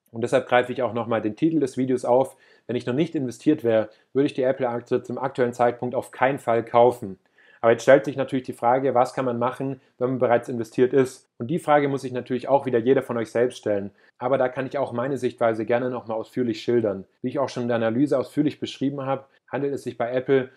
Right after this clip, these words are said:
um ein wirklich hervorragendes Unternehmen, das top aufgestellt ist und sich wahrscheinlich auch in den nächsten Jahren gut entwickeln wird.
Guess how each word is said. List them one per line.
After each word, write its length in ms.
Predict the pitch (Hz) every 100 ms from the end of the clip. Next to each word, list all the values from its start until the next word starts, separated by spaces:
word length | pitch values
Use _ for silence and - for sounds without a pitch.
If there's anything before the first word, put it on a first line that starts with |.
| _ -
um 100 | 117
ein 100 | 113
wirklich 280 | 135 131 -
hervorragendes 840 | 117 - 147 139 120 123 120 110
Unternehmen, 540 | 117 113 113 123 127 127 _ -
das 140 | 113
top 200 | 151 165
aufgestellt 720 | 139 147 - 139 135 127 127
ist 340 | 135 147 - _ -
und 100 | 117
sich 180 | 127
wahrscheinlich 380 | 127 123 123 127
auch 60 | 123
in 60 |
den 100 | 120
nächsten 320 | 120 131 127 120
Jahren 280 | 113 113
gut 200 | 107 131
entwickeln 460 | 117 101 123 117 95
wird. 260 | 95 92